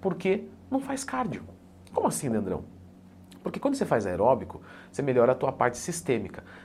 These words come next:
Melhorou a parte sistêmica, você consegue levar um exercício multiarticular mais longe na falha e, consequentemente, evoluir mais.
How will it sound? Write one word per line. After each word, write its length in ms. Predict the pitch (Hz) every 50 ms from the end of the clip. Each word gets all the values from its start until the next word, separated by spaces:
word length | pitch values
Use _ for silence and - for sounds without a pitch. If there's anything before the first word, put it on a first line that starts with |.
| - - -
Melhorou 600 | 135 156 180 202 208 202 190 175 180 214 269 269
a 60 | 214
parte 340 | - 131 - 117 117 - -
sistêmica, 680 | - - 90 - - - 113 143 143 113 - - 80 - - - - -
você 180 | 127 - 156
consegue 400 | - - 147 - - 160 156 160
levar 440 | 160 170 180 165 135 123 - 151 196
um 120 | 240 240
exercício 520 | 214 170 - 151 131 - - 139 131 - 117
multiarticular 880 | 117 117 117 117 110 - - 98 - - 92 92 107 143 190 175 - - - - - -
mais 280 | - 135 170 208 208 175
longe 480 | 147 156 160 180 208 220 202 139 135
na 140 | 117 110 101
falha 460 | - - - 113 98 87 87 80 80 - - - - -
e, 60 | -
consequentemente, 720 | 202 - 185 165 - 190 - 190 190 - 185 180 202 202 226
evoluir 360 | 208 202 220 220 220 226 240
mais. 400 | 233 214 220 220 196 - - -